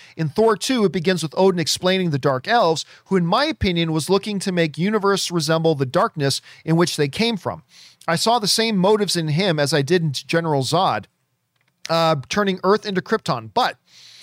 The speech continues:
it makes me wonder what the motives of Bor and Odin were to attempt to wipe out all of the Dark Elves, to wipe all the Dark Elves out of existence. Were they all bad? Maybe they were.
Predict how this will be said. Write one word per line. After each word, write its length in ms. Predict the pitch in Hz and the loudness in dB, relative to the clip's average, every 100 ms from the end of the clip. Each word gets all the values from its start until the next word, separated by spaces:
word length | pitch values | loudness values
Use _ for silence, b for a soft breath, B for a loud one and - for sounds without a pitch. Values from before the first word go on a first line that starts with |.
| B B | B B
it 100 | 170 | 0
makes 220 | 220 302 | 0 0
me 100 | 269 | -2
wonder 400 | 226 220 208 180 | 0 2 2 2
what 300 | 170 156 247 | 2 0 0
the 80 | 220 | -2
motives 480 | 208 202 202 208 - | 0 2 4 2 0
of 240 | 170 131 | -4 -2
Bor 320 | 120 185 190 | 2 4 4
and 160 | 196 160 | 2 -2
Odin 360 | - 180 185 160 | 2 2 2 0
were 300 | 131 123 127 B B B | 0 0 -2 B B B
to 140 | - 170 | -2 -2
attempt 360 | 131 220 240 | 0 -4 -4
to 80 | 208 | -6
wipe 300 | 185 180 180 | 0 0 0
out 180 | 160 156 | -2 0
all 240 | 147 160 160 | 0 2 0
of 80 | |
the 80 | 143 | -2
Dark 280 | 135 123 - | -2 -2 -2
Elves, 480 | 196 208 160 139 - b b b | 0 2 2 0 -4 b b b
to 100 | 185 | 0
wipe 160 | 190 190 | 0 2
all 160 | 190 | 0
the 100 | 180 | 2
Dark 280 | 170 147 - | 0 0 0
Elves 260 | 214 226 160 | 0 0 2
out 260 | 143 143 - | 2 0 -2
of 120 | 139 | -4
existence. 560 | 135 196 196 110 - - b b b - | 0 0 -2 -6 -14 -20 b b b -4
Were 120 | 147 | -2
they 140 | 147 | 0
all 160 | 147 143 | 2 0
bad? 440 | 135 285 185 110 | 2 0 0 -4
Maybe 180 | 98 98 | -10 -10
they 120 | 107 | -8
were. 300 | 120 175 104 | -4 -4 -4